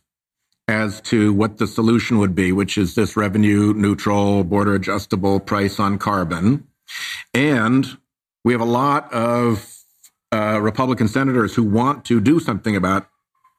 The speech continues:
climate change. And I know that 'cause I talked to them about this.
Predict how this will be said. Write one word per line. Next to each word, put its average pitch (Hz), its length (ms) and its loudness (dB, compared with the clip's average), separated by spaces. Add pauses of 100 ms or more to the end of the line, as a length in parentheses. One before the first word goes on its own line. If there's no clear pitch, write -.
(400)
climate 107 300 0
change. 113 340 0
And 113 80 0
I 107 60 0
know 120 200 2
that 110 200 -4
'cause 101 100 -8
I 107 80 0
talked - 360 -6
to 101 120 0
them 76 360 -8
about 90 340 -4
this. - 460 -6